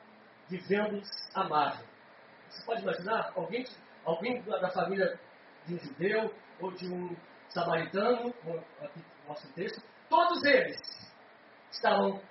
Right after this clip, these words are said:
enfermos, oprimidos e separados da sua família. Por quê? Por causa de uma doença.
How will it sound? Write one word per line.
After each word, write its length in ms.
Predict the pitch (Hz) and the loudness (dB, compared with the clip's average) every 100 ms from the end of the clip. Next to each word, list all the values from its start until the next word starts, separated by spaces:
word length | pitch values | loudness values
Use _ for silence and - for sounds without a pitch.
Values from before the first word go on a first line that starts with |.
| - - - - - - | -20 -20 -20 -20 -20 -16
enfermos, 560 | 127 - 233 269 269 277 - - - - | -8 4 6 8 4 -2 -6 -12 -20 -16
oprimidos 600 | 165 156 135 220 302 285 - - - - | -14 -10 -2 2 2 0 -8 -14 -20 -16
e 40 | |
separados 720 | - 262 302 302 294 349 330 | 2 4 8 10 10 10 8
da 60 | 285 | 2
sua 140 | 294 | 0
família. 420 | 330 320 226 - - - - - - - - - | -2 -4 -6 -8 -12 -18 -20 -20 -20 -20 -20 -4
Por 200 | - - | 0 0
quê? 280 | 190 170 147 - | 0 -4 -4 -8
Por 140 | 156 - | -10 -8
causa 300 | 156 151 147 | -6 -6 -8
de 80 | - | -12
uma 120 | 143 | -14
doença. 600 | 165 147 117 - - - | -12 -10 -10 -12 -18 -20